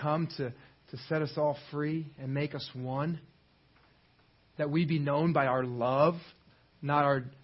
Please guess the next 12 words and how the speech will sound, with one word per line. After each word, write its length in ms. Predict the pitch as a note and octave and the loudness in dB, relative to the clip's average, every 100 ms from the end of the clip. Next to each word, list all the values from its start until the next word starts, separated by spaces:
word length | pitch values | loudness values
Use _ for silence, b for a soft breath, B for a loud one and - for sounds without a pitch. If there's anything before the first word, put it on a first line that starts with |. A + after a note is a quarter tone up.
| - | -10
our 120 | C3+ | -8
judgments, 680 | A#2+ - D3 D3+ D3 F3+ F3+ - - _ _ | -6 -2 0 0 2 2 0 -12 -20 _ _
even 260 | D#3+ D3 D3 | -6 -2 -2
if 80 | C#3 | -4
they're 140 | - C3+ | -4 -4
right, 440 | A2+ A2 C#3+ D#3+ - - _ | -4 -2 -2 -2 -10 -20 _
correct. 440 | - C3 C#3 C#3 - - _ _ _ _ _ _ _ _ _ _ _ _ b b b b b _ _ _ _ _ | -10 -4 -4 -6 -14 -20 _ _ _ _ _ _ _ _ _ _ _ _ b b b b b _ _ _ _ _
Who 180 | - D#3+ | -10 -8
do 60 | D3 | -4
you 120 | D3 | -4
need 200 | D3+ | -2
to 60 | C#3+ | -4